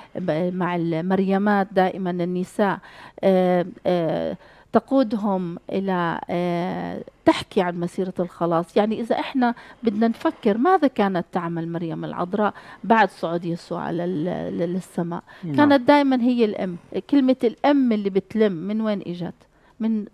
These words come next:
Speaker 1: تمثلاً مريم العذراء اللي كانت تلم الناس حواليها
Speaker 2: نعم.
Speaker 1: بمحبتها، بعطائها، ب-،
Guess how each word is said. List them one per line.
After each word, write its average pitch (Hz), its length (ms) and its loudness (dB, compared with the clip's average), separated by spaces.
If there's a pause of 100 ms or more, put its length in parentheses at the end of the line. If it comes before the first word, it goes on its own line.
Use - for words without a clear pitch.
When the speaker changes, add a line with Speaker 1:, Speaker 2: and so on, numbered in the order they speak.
Speaker 1:
تمثلاً 233 460 -2
مريم 190 420 -4
العذراء 175 440 -8
اللي 185 200 -8
كانت 202 340 -4
تلم 202 360 -4
الناس 175 340 -6
حواليها 165 460 -6
Speaker 2:
نعم. 127 100 -4
Speaker 1:
بمحبتها، 196 880 -2 (420)
بعطائها، 190 1200 -2
ب-، 175 440 -6